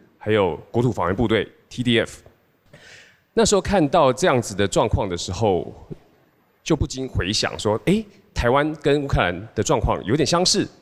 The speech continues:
我们也是有一个非常强大的敌人在对面，虎视眈眈的看着我们。那时候我就想说，那我们来检视一下我们自己台湾，我们的后备军队，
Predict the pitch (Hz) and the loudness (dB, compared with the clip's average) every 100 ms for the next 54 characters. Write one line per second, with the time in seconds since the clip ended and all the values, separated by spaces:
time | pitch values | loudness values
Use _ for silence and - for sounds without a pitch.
0 | _ 104 101 92 - 123 82 95 90 - | _ -2 0 2 2 2 2 0 -2 -4
1 | - 120 104 98 101 113 90 92 92 - | 0 0 0 -2 0 0 0 -4 -4 -4
2 | - _ _ 113 107 95 95 71 92 - | -8 _ _ -2 0 0 0 -2 -2 -2
3 | 107 98 101 95 - - 120 95 65 - | -2 -2 -2 -2 -4 -4 -2 -2 -4 -6
4 | - - - - _ 123 107 104 90 101 | -14 -20 -20 -20 _ -4 0 0 0 -2
5 | - 85 104 135 101 87 95 - 101 - | -4 -2 0 0 0 0 0 0 0 0
6 | 208 127 135 87 92 95 110 - 92 92 | 0 0 0 0 -2 -2 -4 0 2 2
7 | 95 - - _ - 95 90 - 214 - | 0 -4 -20 _ -4 -2 -2 0 0 0
8 | 117 110 107 101 | -4 -8 -8 -6